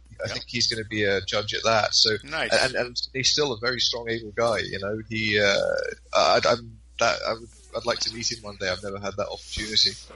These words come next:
Speaker 2: Yeah, that'd
Speaker 1: But,
Speaker 2: be cool.
Speaker 1: uh,
Speaker 2: Yep.
Speaker 1: yeah, I mean, Ted, there was Ted Vanderpar. I remem-, I remember once,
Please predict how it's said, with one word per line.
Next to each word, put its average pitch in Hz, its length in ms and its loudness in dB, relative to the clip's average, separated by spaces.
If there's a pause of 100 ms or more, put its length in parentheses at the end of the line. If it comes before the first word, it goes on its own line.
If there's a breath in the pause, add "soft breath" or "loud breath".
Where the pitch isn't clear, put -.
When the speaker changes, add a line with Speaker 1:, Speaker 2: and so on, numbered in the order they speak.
Speaker 2:
Yeah, 151 220 6
that'd 185 200 10
Speaker 1:
But, 151 40 -8
Speaker 2:
be 127 100 -2
cool. 107 220 0
Speaker 1:
uh, 95 120 0 (600)
Speaker 2:
Yep. 107 160 -10
Speaker 1:
yeah, 120 240 6
I 120 40 -2
mean, 131 160 -4
Ted, 165 220 2
there 143 80 2
was 135 100 -2
Ted 139 280 0
Vanderpar. 120 640 -4
I 131 100 0
remem-, 147 200 -10
I - 60 0
remember 160 280 -6
once, 127 520 2